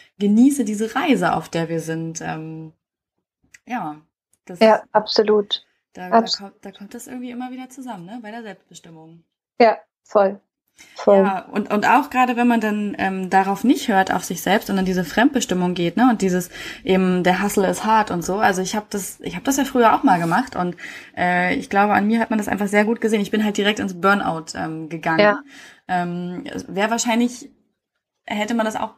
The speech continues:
Speaker 1: bestimmt gut <laughs> verhindern können, wenn ich damals schon ein bisschen lieber mit mir gewesen wäre. Aber das passiert, wenn man dann halt nur drei Stunden die Nacht schläft und sagt, „Ach, schlafen kann ich auch noch später, jetzt ist erstmal das wichtig.“ Hm.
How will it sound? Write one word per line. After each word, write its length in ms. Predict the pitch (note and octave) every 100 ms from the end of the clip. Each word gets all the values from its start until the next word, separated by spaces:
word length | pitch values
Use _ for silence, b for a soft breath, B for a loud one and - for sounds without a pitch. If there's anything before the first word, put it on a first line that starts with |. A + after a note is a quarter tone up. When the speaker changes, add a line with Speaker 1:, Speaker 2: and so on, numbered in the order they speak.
| -
Speaker 1:
bestimmt 280 | A3+ B3
gut 140 | B3 C4+
<laughs> 20 |
verhindern 420 | A#3+ A#3+ C4+ C#4+
können, 220 | C#4+ B3+
wenn 120 | A#3+ A3+
ich 120 | A3
damals 340 | F#3+ G#3 G#3+
schon 140 | A#3 A3
ein 40 |
bisschen 280 | A#3+ B3 C#4
lieber 300 | C4 C4+ G#3+
mit 140 | G3
mir 140 | G3 F#3
gewesen 400 | F3 F3+ F3+ F3
wäre. 420 | F3+ G3 B3 A#3+
Aber 460 | F#3+ F3+ G#3 C4+ D4+ B B B B -
das 160 | G3
passiert, 360 | - A3 E4 D4+
wenn 120 | G3
man 100 | F#3+
dann 180 | F#3 G3
halt 120 | F#3
nur 120 | F#3+
drei 240 | F#3+ F#3 F#3
Stunden 260 | - G3
die 80 | F#3+
Nacht 240 | G3 F#3+ -
schläft 340 | G3 G#3 B3+
und 100 | A3+
sagt, 260 | F#3+ G3 G3+
„Ach, 220 | F3+ F3+
schlafen 320 | - F#3 F3+ F#3
kann 200 | F#3+ F3+
ich 120 | -
auch 40 |
noch 120 | F#3
später, 400 | F3+ - G3+ G3+
jetzt 260 | F#3+ F#3 -
ist 60 | -
erstmal 320 | - G3 F#3
das 200 | G#3 -
wichtig.“ 420 | E3 - D#3 D#3+ _
Hm. 640 | G#3 G#3 G3 G3 G#3+ C4+